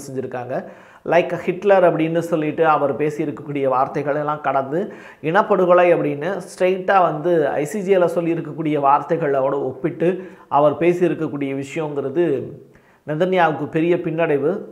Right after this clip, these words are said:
பிரேசில் அப்படிங்கிற நாடு ரொம்ப பாரம்பரியமிக்க நாடு. அப்படிப்பட்ட அந்த நாடு, அதுவும் ஒரு கிறிஸ்டின் பேக்ரவுண்டில் இருக்கக்கூடிய நாடு தான். So இவங்க இந்த மாதிரியான பதிலை கொடுத்துருக்கிறது நெதன்யாகுவுக்கு சொந்த நாட்டில் இருக்கக்கூடிய மக்கள்கிட்ட இருந்து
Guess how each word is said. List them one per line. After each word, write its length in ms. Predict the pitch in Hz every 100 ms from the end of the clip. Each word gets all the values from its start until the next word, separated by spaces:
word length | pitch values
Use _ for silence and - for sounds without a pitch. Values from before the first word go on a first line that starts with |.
| 127
பிரேசில் 460 | 151 175 175 175 160
அப்படிங்கிற 420 | 151 156 160 143
நாடு 380 | 139 147 170 139
ரொம்ப 260 | 143 160 -
பாரம்பரியமிக்க 760 | 143 151 143 139 139 135 160
நாடு. 480 | 143 127 139 208 - - -
அப்படிப்பட்ட 800 | - - 202 202 185 185 175 139 - -
அந்த 580 | 143 160 165 151 127 127
நாடு, 400 | 135 143 147 208 -
அதுவும் 260 | 151 208
ஒரு 540 | 185 151 131 - - - - _
கிறிஸ்டின் 680 | 185 180 214 175 135 120 123
பேக்ரவுண்டில் 600 | 147 156 175 165 143 139
இருக்கக்கூடிய 400 | 131 139 139 131
நாடு 220 | 127 120
தான். 160 | 113 - - - _ _ _
So 500 | - 165 147 117 - -
இவங்க 600 | 160 175 175 160 135 135
இந்த 140 | 151
மாதிரியான 480 | 170 170 165 151 139
பதிலை 280 | 135 156 185
கொடுத்துருக்கிறது 640 | 180 156 156 147 147 156
நெதன்யாகுவுக்கு 1000 | 151 151 151 180 185 165 143 147 143 180
சொந்த 300 | 185 160 165
நாட்டில் 400 | 175 160 147 147
இருக்கக்கூடிய 480 | 147 156 147 143 139 131
மக்கள்கிட்ட 580 | 135 - 185 165 151
இருந்து 500 | 143 143 147 220 -